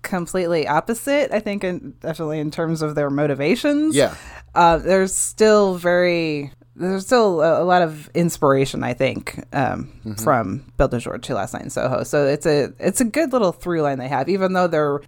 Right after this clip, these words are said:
Speaker 1: uh, one is very, it still has, like, some, has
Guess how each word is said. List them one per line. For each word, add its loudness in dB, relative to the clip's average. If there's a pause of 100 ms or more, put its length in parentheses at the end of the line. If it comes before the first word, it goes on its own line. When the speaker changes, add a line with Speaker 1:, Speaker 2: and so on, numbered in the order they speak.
(300)
Speaker 1:
uh, 0
one 2
is -4 (240)
very, -2 (160)
it -6
still 6
has, 4
like, 0
some, -6
has -2